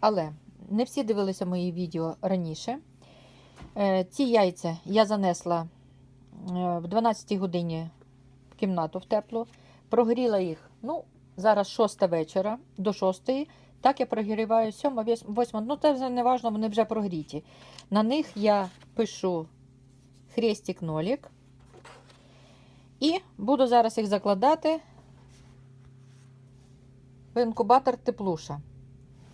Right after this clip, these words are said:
Е, євро вісімдесят вісім.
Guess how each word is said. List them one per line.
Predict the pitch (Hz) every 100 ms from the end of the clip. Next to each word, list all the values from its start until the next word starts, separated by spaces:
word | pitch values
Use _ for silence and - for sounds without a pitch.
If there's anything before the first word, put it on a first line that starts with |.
| -
Е, | 175 170 160
євро | 165 180 262 294 269 269 - - - - - - - -
вісімдесят | 208 202 214 196 214 214 220
вісім. | 165 156 - 139